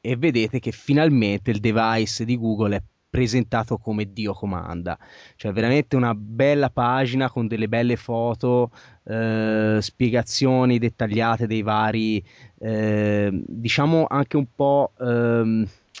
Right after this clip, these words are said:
tra virgolette, mm, che punta un po' sull'emotività, no? Delle belle foto, cattura i momenti che contano, no? Un po' proprio quella cosa su cui ha sempre,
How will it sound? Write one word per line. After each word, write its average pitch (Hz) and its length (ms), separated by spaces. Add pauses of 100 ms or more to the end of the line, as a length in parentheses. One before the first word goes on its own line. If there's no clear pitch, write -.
(260)
tra 123 140
virgolette, 120 1400
mm, 92 480
che 131 180
punta 139 300
un 123 60
po' 135 120
sull'emotività, 123 840
no? 110 220
Delle 110 240
belle 110 260
foto, 123 640
cattura 117 480
i 120 40
momenti 120 460
che - 260
contano, 123 640
no? 139 80
Un 143 120
po' 156 160
proprio 139 340
quella 123 280
cosa 139 240
su - 180
cui 110 220
ha 107 60
sempre, 110 540